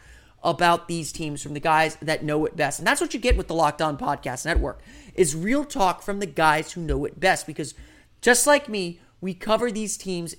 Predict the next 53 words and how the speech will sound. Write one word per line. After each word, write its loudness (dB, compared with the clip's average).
every -4
single -4
day 0
with -2
a 0
daily -2
podcast, -2
just -6
like -4
this -2
one. -6
It's, -12
it's -10
nice, -8
just -10
like -8
this -8
one. -14
So 6
be 4
sure 4
to 0
check -2
out 0
the -2
Locked 2
On 0
Podcast 0
Network. -4
You -12
can -10
find 2
the -2
Locked 6
On 2
N -2
B 0
A 4
podcast, 2
where 2
I 0
was -4
a, -2
a -4
guest -2
doing -4
my, -6
my -8
little -6
capsule -2
on -6
the -8
Magic, 0